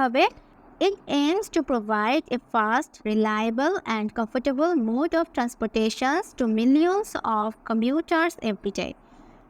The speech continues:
প্রত্যেক দিন লক্ষ লক্ষ যাত্রীকে দ্রুত, বিশ্বস্ত এবং আরামদায়ক পরিবহনের মোড প্রদান করাই হচ্ছে এটার লক্ষ্য। ওকে, boarding on a metro rail।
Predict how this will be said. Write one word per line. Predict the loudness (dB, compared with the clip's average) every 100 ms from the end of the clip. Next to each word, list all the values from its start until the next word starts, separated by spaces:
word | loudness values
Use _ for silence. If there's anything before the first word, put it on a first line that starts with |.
| -4
প্রত্যেক | -2 -2 0 2 4
দিন | 4 4
লক্ষ | 2 0 0
লক্ষ | 0 0 0
যাত্রীকে | -2 -2 -2 -2 0 0 0 -4 -18 -4 0
দ্রুত, | 2 0 -2 -2 0 0
বিশ্বস্ত | -2 -2 -4 -2 -2 -2 0
এবং | -2 -2 -4 -2 0
আরামদায়ক | 2 2 2 2 2 0 -2
পরিবহনের | -2 0 0 -2 -4 0 4 4 4
মোড | 2 0 -2 -4 -4
প্রদান | -2 0 0 0 0
করাই | 0 2 2
হচ্ছে | 2 -2 -4 0
এটার | 2 2 0 0 0 -4 -4 -4
লক্ষ্য। | -4 -10 -12 -12 -12 -18 -6 0
ওকে, | 0 0 -6 -20 _ -20 -20 -8 -2
boarding | 2 4 2 0 0 0
on | 2
a | 0
metro | -2 -2 -2 0 -2
rail। | -4